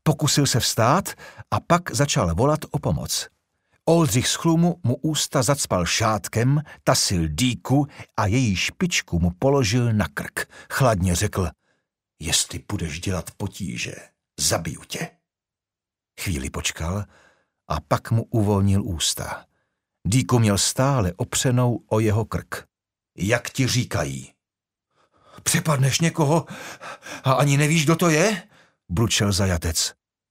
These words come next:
„Tvé jméno?“ „Břeněk. Sloužím královskému purkrabímu a ten nedovolí, aby se takhle hanebně zacházelo s jeho služebníky.“ „Já jsem zase služebník boží,“ opáčil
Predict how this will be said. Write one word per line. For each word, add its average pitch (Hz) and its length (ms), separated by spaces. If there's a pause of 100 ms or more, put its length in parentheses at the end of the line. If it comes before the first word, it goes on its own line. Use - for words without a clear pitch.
(120)
„Tvé 165 400
jméno?“ 117 960 (1160)
„Břeněk. 131 840 (540)
Sloužím 151 580 (120)
královskému 165 680
purkrabímu 127 760 (160)
a 175 100
ten 160 220
nedovolí, 170 560
aby 156 180
se 160 120
takhle 151 260
hanebně 147 440
zacházelo 170 720
s - 100
jeho 175 180
služebníky.“ 170 800 (500)
„Já 160 280
jsem 240 260
zase 233 340
služebník 196 680
boží,“ 90 640 (420)
opáčil 113 560